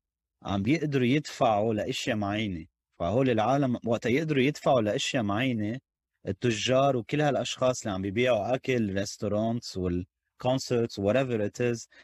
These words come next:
عم بيشرجوا مثل ما هول قادرين يدفعوا، لأنه قلت إنه كله فول.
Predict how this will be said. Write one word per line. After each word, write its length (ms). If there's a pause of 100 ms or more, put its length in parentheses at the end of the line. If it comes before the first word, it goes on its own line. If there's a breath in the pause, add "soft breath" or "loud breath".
(140 soft breath)
عم 80
بيشرجوا 640
مثل 380
ما 140
هول 220
قادرين 420
يدفعوا، 480
لأنه 260
قلت 220
إنه 220
كله 280
فول. 320